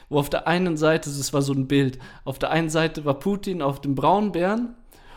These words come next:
und, äh, auf der rechten Seite war Elon Musk mit einem Flammenwerfer und oben stand ganz groß „Fight“.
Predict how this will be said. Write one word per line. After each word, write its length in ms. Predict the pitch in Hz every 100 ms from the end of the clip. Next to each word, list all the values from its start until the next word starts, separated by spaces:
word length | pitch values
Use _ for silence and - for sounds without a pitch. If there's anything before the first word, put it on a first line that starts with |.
| - - -
und, 520 | 143 147 151 147 -
äh, 300 | 151 156 151
auf 180 | 143 139
der 140 | 147
rechten 340 | 165 185 - 185
Seite 400 | 160 170 170 151
war 140 | 147
Elon 220 | 156 143
Musk 280 | 143 180 -
mit 140 | 156 147
einem 100 | 139
Flammenwerfer 760 | 165 165 190 147 147 156 175
und 220 | 143 143
oben 220 | 160 170 170
stand 240 | - 151
ganz 220 | 147 165 -
groß 320 | 147 - -
„Fight“. 520 | - 147 123 107 -